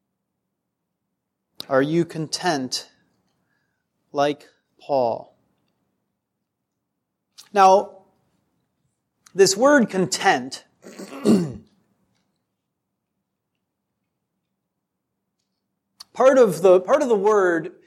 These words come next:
is, uh, auto, self. And it's hard to, it's hard to bring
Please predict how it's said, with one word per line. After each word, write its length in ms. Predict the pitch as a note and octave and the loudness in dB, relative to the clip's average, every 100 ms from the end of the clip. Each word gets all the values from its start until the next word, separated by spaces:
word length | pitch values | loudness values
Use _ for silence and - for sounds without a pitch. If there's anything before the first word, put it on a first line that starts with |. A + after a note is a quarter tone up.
| _ _ _ _ | _ _ _ _
is, 720 | - F#3 F3 E3 D#3 C#3+ - - _ _ _ | -4 -2 0 -2 -4 -6 -8 -12 _ _ _
uh, 540 | D#3+ D#3 D3 C#3 C3 C3 - E2+ _ _ _ _ _ _ _ _ _ _ | -8 -4 -2 0 -2 -4 -8 -20 _ _ _ _ _ _ _ _ _ _
auto, 540 | G#3 A#3 F#3+ B2+ G2 - _ _ _ _ _ _ _ _ _ _ _ _ _ | 0 2 4 0 -4 -12 _ _ _ _ _ _ _ _ _ _ _ _ _
self. 800 | - - A#3 F3 - - - - _ _ _ _ _ _ _ _ _ _ _ _ _ _ _ _ _ _ _ _ _ _ _ _ _ _ _ _ _ _ _ _ _ _ _ _ _ _ _ _ _ _ _ _ _ | -6 -2 0 0 -2 -10 -20 -20 _ _ _ _ _ _ _ _ _ _ _ _ _ _ _ _ _ _ _ _ _ _ _ _ _ _ _ _ _ _ _ _ _ _ _ _ _ _ _ _ _ _ _ _ _
And 600 | G#3+ A3 A3 A3 G#3+ F3+ - | -2 0 0 -2 -4 -8 -12
it's 560 | - - - A3+ - | -20 -20 -8 -4 -4
hard 420 | - B3+ C4+ A#3 - | -2 2 2 2 0
to, 380 | A3+ G#3 - | 0 0 0
it's 120 | G#3 - | -4 0
hard 300 | C4 C4+ G#3+ | 2 2 2
to 100 | G3+ | -2
bring 480 | E3 G#3 A#3 A3 | -2 -2 0 0